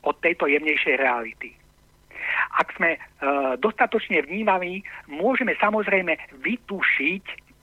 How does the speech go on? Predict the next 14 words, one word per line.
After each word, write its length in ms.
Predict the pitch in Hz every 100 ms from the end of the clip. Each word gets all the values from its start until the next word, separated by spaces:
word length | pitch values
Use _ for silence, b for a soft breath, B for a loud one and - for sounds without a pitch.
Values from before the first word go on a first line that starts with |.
| - -
a 80 | 135
vycítiť, 520 | 156 - 196 - 170
že 160 | 139 139
niečo 240 | 180 196
takéhoto 640 | 175 175 196 156 165 160 160
naozaj 400 | 143 165 165 -
existuje. 560 | 180 202 - 131 117 - B B B
Že 240 | - 160 165
jednoducho 400 | - 185 170 160
existujú, 880 | 147 160 170 185 - 165 156 160 196
ako 240 | 196 - 170
sa 160 | 160
vraví, 320 | 139 143 170
veci 400 | 175 151 - 185